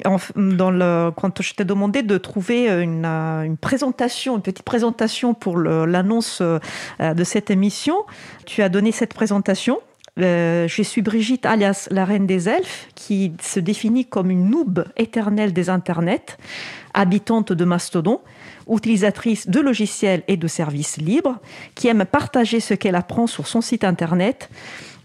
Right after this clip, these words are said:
ou lors des ateliers d'accompagnement au numérique qu'elle anime dans un centre social.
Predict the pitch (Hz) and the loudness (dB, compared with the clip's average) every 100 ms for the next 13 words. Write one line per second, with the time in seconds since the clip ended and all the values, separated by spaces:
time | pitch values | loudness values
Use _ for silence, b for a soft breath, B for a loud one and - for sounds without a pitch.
0 | - 233 202 240 190 180 185 208 240 190 | 2 4 6 6 4 2 2 2 2 2
1 | 190 180 175 180 214 220 180 156 185 269 | 2 0 2 2 4 2 2 2 0 -2
2 | - - - 196 180 208 226 165 165 151 | -6 -16 -2 2 4 2 2 2 0 -2
3 | 254 247 196 - 202 - 160 151 | -2 0 -2 -2 -4 -2 -2 -2